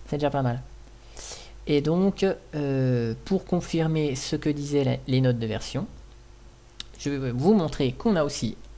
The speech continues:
LibreOffice cinq. Voilà. Alors que Ubuntu quatorze zéro quatre ne doit pas proposer LibreOffice cinq. Par défaut, il faut ajouter un P P A, un dépôt annexe, et cetera.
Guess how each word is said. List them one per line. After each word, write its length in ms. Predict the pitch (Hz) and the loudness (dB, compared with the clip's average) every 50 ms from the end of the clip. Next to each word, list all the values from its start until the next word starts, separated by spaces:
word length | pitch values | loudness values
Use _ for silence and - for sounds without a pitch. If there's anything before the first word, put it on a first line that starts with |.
| - | 0
LibreOffice 560 | 330 247 240 214 185 165 160 156 - 143 131 | 2 6 6 8 8 8 6 6 2 -2 0
cinq. 480 | - - - 139 139 165 190 208 - - - - - - - - - - - - - - - - - - - - - - | 0 0 2 2 2 2 0 -2 -4 -10 -16 -18 -18 -18 -20 -20 -20 -20 -20 -20 -20 -20 -20 -20 -20 -20 -20 -16 -6 2
Voilà. 240 | 143 139 135 127 131 - - - - - - - | 4 4 4 4 2 -4 -10 -14 -14 -8 0 4
Alors 340 | 160 165 180 202 202 202 202 | 8 10 10 10 8 6 4
que 240 | - 185 190 202 202 - - - - - - - - - - - - | 4 6 6 4 2 0 -12 -14 -16 -18 -18 -18 -20 -20 -10 -2 2
Ubuntu 520 | 233 226 202 202 214 208 202 208 196 175 | 4 6 8 8 8 8 8 6 4 2
quatorze 420 | 165 - 202 196 202 202 190 175 165 | 4 6 4 6 6 6 4 4 4
zéro 200 | 160 156 147 143 | 2 2 2 0
quatre 300 | - - 196 208 208 - | 2 2 2 2 2 0
ne 80 | 156 | -2
doit 240 | 147 151 147 139 - | 0 0 0 0 4
pas 120 | - 226 220 | 4 4 4
proposer 460 | - 190 175 - 180 170 165 196 214 | 4 0 0 4 2 4 4 4 4
LibreOffice 500 | 202 202 180 170 170 170 - 220 220 214 | 4 4 2 2 2 0 2 2 0 0
cinq. 460 | - - - 214 208 214 202 208 - - 127 131 127 - - - - - - - - | 0 0 2 2 4 2 2 0 -2 -2 -4 -4 -4 -8 -16 -20 -20 -20 -16 -4 2
Par 160 | - 170 180 175 | 4 4 6 6
défaut, 340 | 190 180 - - 185 175 | 2 2 2 0 0 0
il 80 | 160 160 | 0 -2
faut 140 | - - 143 | 0 2 4
ajouter 260 | 135 131 135 135 156 | 4 4 4 4 4
un 140 | 151 147 131 | 4 4 4
P 140 | - 151 139 | 2 2 2
P 200 | 139 - 147 147 | 2 4 4 6
A, 100 | 156 165 | 6 6
un 120 | 175 160 | 6 4
dépôt 300 | 147 135 143 131 - 160 | 2 0 -2 0 2 2
annexe, 280 | 143 135 143 156 - - | 2 2 0 -2 -4 -6
et 60 | 131 | -6
cetera. 380 | - - 131 - 131 127 120 | -4 -4 -2 0 0 0 0